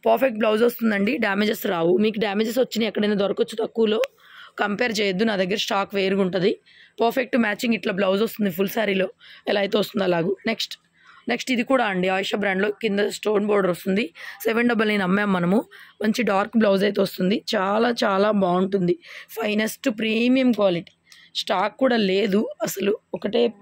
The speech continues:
కలర్ అయితే ఉంది. సెవెన్ డబల్ నైన్ అమ్మింది. సిక్స్ డబల్ నైన్ ఫ్రీ షిప్పింగ్.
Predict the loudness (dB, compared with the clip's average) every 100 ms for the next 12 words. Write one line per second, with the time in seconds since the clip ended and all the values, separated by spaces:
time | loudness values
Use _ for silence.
0 | _ _ _ _ -2 0 2 0 0 2
1 | 0 0 0 2 2 2 2 2 2 2
2 | 2 0 -4 _ _ _ _ -20 -20 _
3 | _ _ _ -10 -6 -2 0 0 0 0
4 | 0 0 -2 -8